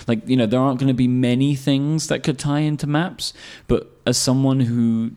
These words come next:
does these, this type of thing, like, I find a restaurant and then I want to book a table at the restaurant and go to the restaurant. Like, I do that, like, when I'm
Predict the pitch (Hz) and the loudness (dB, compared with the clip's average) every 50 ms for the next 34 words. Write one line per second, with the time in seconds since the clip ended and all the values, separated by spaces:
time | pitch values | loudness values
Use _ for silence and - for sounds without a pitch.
0 | - _ - - - 117 - - 110 117 117 110 110 117 117 113 110 - - 117 | -14 _ -20 -16 -12 -2 0 2 2 2 0 -2 -2 0 0 0 -2 -2 -2 -2
1 | 117 - - - 113 110 113 104 120 123 143 139 110 104 101 98 - - 107 107 | -2 -2 0 -2 -2 -2 -2 0 0 0 2 0 0 -2 -4 -6 -2 0 2 2
2 | 107 110 107 98 101 107 104 - - - 113 113 127 151 147 - - - - - | 4 4 2 2 2 0 0 -2 -2 -2 0 0 0 0 -4 -8 -16 -20 -20 -20
3 | - - 101 107 104 107 107 107 104 101 101 104 98 101 110 95 104 110 92 95 | -6 -2 0 2 4 4 4 2 2 0 0 -2 -2 -2 -2 -2 -4 -6 -4 -4
4 | 104 - 98 - 101 95 98 101 110 - - 104 110 107 107 - - 113 117 - | -4 -6 -6 -6 -4 -4 -4 -4 -6 -6 -4 -4 -4 -4 -4 -2 -2 -2 -2 -2
5 | - 107 101 90 92 85 104 110 - 135 139 143 147 156 160 160 - 165 170 180 | -2 -4 -2 -2 0 0 0 0 0 0 -2 0 0 0 -2 -2 -4 -4 -4 -4
6 | 147 120 - 120 110 104 113 113 113 127 131 - 117 110 110 113 113 113 110 | -6 -6 -4 -6 -4 -2 -2 0 0 0 -2 -2 -4 -4 -4 -2 -2 -2 -2